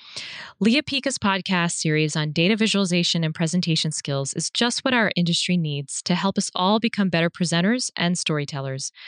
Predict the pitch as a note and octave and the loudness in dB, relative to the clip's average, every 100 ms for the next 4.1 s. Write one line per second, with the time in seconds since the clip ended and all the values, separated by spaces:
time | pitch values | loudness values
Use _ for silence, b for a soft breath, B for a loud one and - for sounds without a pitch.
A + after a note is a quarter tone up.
0 | B B B F#3+ F#3+ G#3+ - G#3+ F3 E3 | B B B 0 2 -2 2 2 2 0
1 | G3+ F#3 D3+ E3+ G3+ - G#3+ G#3+ - F3+ | 2 0 2 2 2 2 0 0 2 4
2 | F#3 - F#3 F3+ F3 E3+ - D#3+ D3+ F#3 | 4 2 0 2 0 0 -4 -6 0 2
3 | A3 G#3+ - G#3 B3 - C4+ G#3 F3 F3+ | 2 0 0 0 0 -2 0 0 0 -2